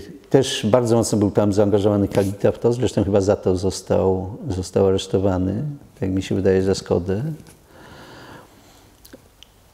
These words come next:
No i, no i wiesz, no, ty mnie zatrzy-, ty, y, y, y, myśmy,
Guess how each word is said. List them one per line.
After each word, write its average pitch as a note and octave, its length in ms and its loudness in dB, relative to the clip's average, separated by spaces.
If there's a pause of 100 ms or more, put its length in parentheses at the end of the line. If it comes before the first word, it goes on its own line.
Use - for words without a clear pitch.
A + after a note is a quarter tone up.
(1120)
No A#3 120 6
i, A#3 100 2 (340)
no A#3+ 160 6
i A3 100 0 (160)
wiesz, C3 320 4
no, A2+ 160 4
ty C3+ 200 0
mnie C#3+ 440 4 (300)
zatrzy-, A#2+ 1040 0
ty, - 80 -2
y, C3 40 4
y, A#2+ 1400 2 (3000)
y, A2+ 100 -8
myśmy, A#2 1000 2